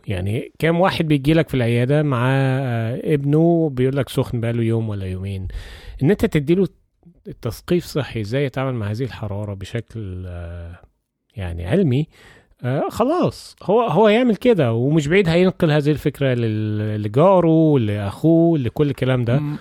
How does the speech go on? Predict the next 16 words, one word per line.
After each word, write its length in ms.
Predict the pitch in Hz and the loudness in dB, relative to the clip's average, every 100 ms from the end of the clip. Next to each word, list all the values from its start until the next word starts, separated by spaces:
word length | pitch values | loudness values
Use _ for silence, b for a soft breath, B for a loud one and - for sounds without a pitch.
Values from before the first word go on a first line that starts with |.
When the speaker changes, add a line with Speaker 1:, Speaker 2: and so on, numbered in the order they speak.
| - | -4
Speaker 2:
ما، 200 | 143 147 | -2 0
ما 160 | 214 196 | -2 -2
هو 160 | 147 | -4
هذا 340 | 117 147 143 135 | -2 -2 -2 -4
دوك 360 | 131 127 - | -4 -8 -8
أنت 320 | 135 131 120 | -10 -8 -10
قلته، 260 | 120 - 139 | -10 -12 -16
التثقيف 800 | - - 123 - - 254 277 - | -14 -10 -10 -10 -8 -4 -4 -8
الصحي. 500 | 127 - - - - - b b b b | -12 -12 -14 -16 -20 -20 b b b b
بس 280 | 131 127 - 165 | -6 -6 -6 -6
إذا 240 | 143 143 | -4 -4
كان 360 | - 180 175 156 | -4 -2 -2 0
المثقف 760 | 131 123 113 170 - - - | 0 -2 -2 -6 -6 -10 -8
الصحي 420 | 131 - 147 - | -8 -8 -10 -10
أصلا 340 | - 139 151 127 | -10 -10 -8 -8
قاعد 280 | 120 131 | -8 -8